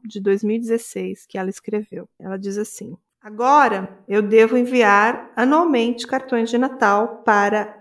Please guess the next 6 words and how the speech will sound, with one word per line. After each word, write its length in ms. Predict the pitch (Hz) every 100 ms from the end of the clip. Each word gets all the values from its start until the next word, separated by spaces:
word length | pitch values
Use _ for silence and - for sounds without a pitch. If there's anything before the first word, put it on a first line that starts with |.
| _
a 440 | - 214 208 208 - _
esposa 520 | 262 - 302 311 311
assassina 720 | 320 320 330 - 214 214 214
do 180 | 214 214
Steven 460 | 220 - 196 196 196
Davis. 600 | - - 208 - -